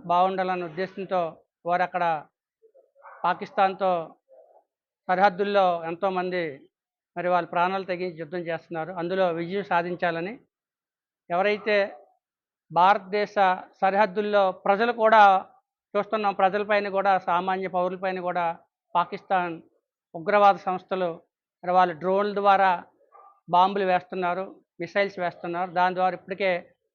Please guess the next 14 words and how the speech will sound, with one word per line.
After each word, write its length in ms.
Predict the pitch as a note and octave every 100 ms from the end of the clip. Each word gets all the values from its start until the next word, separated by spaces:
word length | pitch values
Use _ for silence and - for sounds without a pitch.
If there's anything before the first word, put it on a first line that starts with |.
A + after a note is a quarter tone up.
| -
పదిహేడు 340 | F3+ F#3+ F#3+
మందికి 260 | F#3 F#3 G3
పైగా 420 | F#3 F#3 F#3 F3
భారతీయులు, 720 | D#3 E3+ - G3 F#3 F3 E3 _ _ _ _ _ F#3
సామాన్య 400 | F#3+ G#3+ G#3+ G#3
పౌరులు 340 | G3 F#3+ F#3+
కూడా 300 | F3+ F#3 E3
చనిపోయారు. 680 | - F3 F3 F3 E3+ F3 A3 _ _ _ _ _ _ -
వారు 520 | F3+ A3 A#3 G#3+ A#3 _ _ _ _ _ _ _ _ - - _ -
పాకిస్తాన్లో, 800 | F3+ A3+ - A#3 A#3 A3+ A3+
అదేవిధంగా 520 | G#3 F#3+ G#3 G#3 G#3+ G3+
పాకిస్తాన్ 580 | - F3+ F#3+ - G#3+
ఆక్రమిత 760 | G3 F#3+ F#3+ G#3 G3 G3 F3+ F3 - _ _ _ _ _ _ _ _ _ _ _ G3
కాశ్మీర్లో 760 | G#3 - A#3+ A3+ A3+ G3 G#3